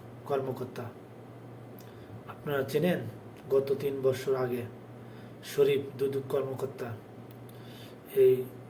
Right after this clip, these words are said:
প্রভাবশালী নেতা, নেতাদের বিরুদ্ধে রিপোর্ট করার কারণে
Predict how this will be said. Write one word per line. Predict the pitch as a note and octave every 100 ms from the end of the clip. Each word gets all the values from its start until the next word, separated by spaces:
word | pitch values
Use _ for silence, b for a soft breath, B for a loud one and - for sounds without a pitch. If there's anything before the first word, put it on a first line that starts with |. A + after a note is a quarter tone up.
| - - - - - - -
প্রভাবশালী | C#3+ C#3+ C#3+ C#3+ C#3
নেতা, | C#3 C3 C3+
নেতাদের | B2+ C3 C#3+ C#3+ C3 C3+
বিরুদ্ধে | B2 C#3 C#3+ - C3+ A#2+ - - -
রিপোর্ট | C3+ C3+ C#3
করার | C3 C#3 C3
কারণে | B2+ C3+ C3